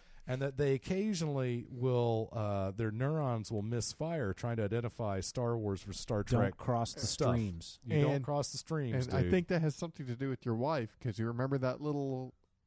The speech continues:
Speaker 3: little epi-, not an episode,
Speaker 1: Mm-hmm.
Speaker 3: but your wife said, "Come on, kids, come and watch Star Wars," and she was playing a Star Trek episode.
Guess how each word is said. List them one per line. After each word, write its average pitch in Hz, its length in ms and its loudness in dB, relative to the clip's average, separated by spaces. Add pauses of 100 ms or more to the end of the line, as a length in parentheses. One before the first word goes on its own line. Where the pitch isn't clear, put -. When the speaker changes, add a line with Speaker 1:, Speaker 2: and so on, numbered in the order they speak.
(100)
Speaker 3:
little 139 320 -2
epi-, 156 300 0
not 247 220 -2
an 190 120 -2
episode, 127 720 -4
Speaker 1:
Mm-hmm. 170 260 -2 (500)
Speaker 3:
but 135 120 -2
your 147 180 4
wife 143 320 4
said, 135 240 -6
"Come 196 120 0
on, 262 160 2
kids, 214 320 2
come 214 220 0
and 220 100 0
watch 208 220 0
Star 220 400 4
Wars," 156 320 6
and 131 220 -4
she 139 120 0
was 135 140 0
playing 147 240 -2
a 135 80 2
Star 151 340 2
Trek - 480 -2 (600)
episode. 113 680 -2